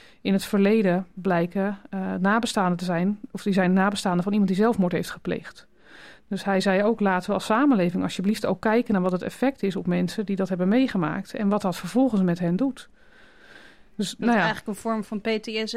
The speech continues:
Speaker 2: S is, zou je kunnen zeggen.
Speaker 1: Misschien, ja, dat is
Speaker 2: Of, of in ieder geval, het is, het is een trauma dat ze met zich meedragen.
Speaker 1: Ja.
Speaker 2: En, en, en
Speaker 1: Laten we
Speaker 2: maar
Speaker 1: als samenleving in ieder geval, wat, hoe proefde ik zijn appel, eh, daar ook oog voor hebben en daar goed voor zorgen.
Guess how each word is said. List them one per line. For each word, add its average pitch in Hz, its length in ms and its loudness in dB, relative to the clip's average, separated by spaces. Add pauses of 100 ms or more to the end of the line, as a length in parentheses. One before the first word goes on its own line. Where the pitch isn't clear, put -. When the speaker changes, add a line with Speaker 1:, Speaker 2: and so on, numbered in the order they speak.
Speaker 2:
S 233 120 -10
is, 220 200 -8
zou 226 220 -2
je 214 60 -4
kunnen 220 300 -4
zeggen. 226 640 -4
Speaker 1:
Misschien, 196 380 0
ja, 185 100 2
dat 185 100 -2
is - 200 -10
Speaker 2:
Of, 214 220 -6
of 220 300 -4
in 240 100 2
ieder 233 160 0
geval, 240 500 2
het 220 140 -4
is, 233 180 -4
het 226 160 -4
is 233 100 -4
een 226 120 0
trauma 262 760 2
dat 233 280 -4
ze - 140 -4
met 240 200 -2
zich 247 200 -6
meedragen. 247 760 0
Speaker 1:
Ja. 277 180 -6
Speaker 2:
En, 247 340 -6
en, 214 220 -8
en 233 480 -4 (320)
Speaker 1:
Laten 214 240 2
we - 20 -4
Speaker 2:
maar - 40 -2
Speaker 1:
als - 160 0
samenleving 240 540 4
in 190 60 4
ieder 190 160 2
geval, 208 600 0
wat, 196 300 -4
hoe 208 100 -6
proefde 208 300 -2
ik 220 100 -4
zijn 202 220 0
appel, 175 540 -4 (460)
eh, 185 400 2 (100)
daar 190 380 0
ook 208 180 0
oog 277 220 2
voor 233 140 0
hebben 190 240 2
en 180 80 2
daar 226 200 2
goed 220 200 -4
voor 190 180 -8
zorgen. 175 400 -8